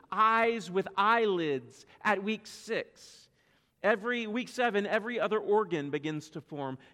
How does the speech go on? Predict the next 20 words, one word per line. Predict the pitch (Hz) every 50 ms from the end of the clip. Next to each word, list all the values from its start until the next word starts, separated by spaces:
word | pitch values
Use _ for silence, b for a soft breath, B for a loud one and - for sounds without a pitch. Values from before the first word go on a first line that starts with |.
| B
Week | - 175 214 240 226 - 233 -
eight, | 226 240 220 - 190
noticeable | 180 190 208 226 240 254 233 - - 247 208 233 233 233 226 B B B -
fa-, | - - - 247 247 254 - - - - - - _
facial | - 254 285 269 - - 226 190 180
features. | - - - 208 185 160 - - 180 165 143 117 110 - - - - - - _ _ _ _ _ _ _ _ _ _ _ _ _ _ _ _ _ _ _ _ _ -
At | 175 185 185
week | 202 277 285 - - -
eight, | 240 240 233 - 196
I | 214 220
had | 220 220 214 208
a | 196
nose | 196 208 214 208 185 175 156 165
like | 165 160 160 156 160 156
this. | 175 160 123 - - - - - - - - _ _ _ _ _ _ _ _ _ _ _ _ _ _ _ _ _ _ _ _ _ _ _ _ _ _ _ _ _ _ _ _ _ _ _ _ _ _ _ _ _ _ _ _ _ _ _ _ _ _ _ _ _ _ _ _ _ _ _ _ _ _ _ _ _ _ _ _ _ _ _ _
Ears, | - 240 262 262 240 208 185 156 135 123 - - - - -
eyes, | 208 226 226 226 214 196 170 151 143 123 - - - -
lips. | 185 190 220 233 220 - - - - - - -
Week | 180 196 262 262 - -
nine, | 196 202 208 214 220 214 202 180 160 143